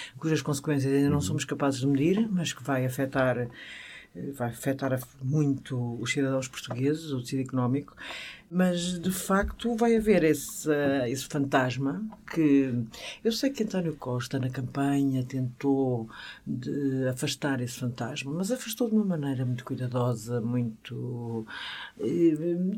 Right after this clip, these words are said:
Speaker 1: eu, aliás, pela lógica das coisas, eu acho que António Costa até fazia muito bem a país para a Europa.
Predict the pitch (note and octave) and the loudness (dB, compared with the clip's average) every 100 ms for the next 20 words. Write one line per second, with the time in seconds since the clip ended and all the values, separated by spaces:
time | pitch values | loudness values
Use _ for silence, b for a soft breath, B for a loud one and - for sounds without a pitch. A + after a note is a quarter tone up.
0 | - G3+ A#3 G#3 F3+ C#3 - F#3+ G3+ D3+ | -4 2 4 6 4 0 -2 0 4 4
1 | C#3 - B3+ G#3+ C#3+ B2 A#2 B2 B2+ A#2+ | 2 4 4 6 4 4 -2 -6 -6 -4
2 | D3 - B2+ A2+ B2+ B2+ B2+ F#3+ F#3+ G3 | -6 -4 -4 -4 -4 -4 -2 -2 0 -2
3 | F#3 F#3 F#3 F#3 F#3+ F#3+ F#3+ F#3 F#3 F3+ | 0 0 2 0 0 0 2 0 0 -2
4 | F3+ - F#3 E3 - F3+ A3+ G3+ A3+ - | -2 -2 -2 -4 2 10 10 12 8 6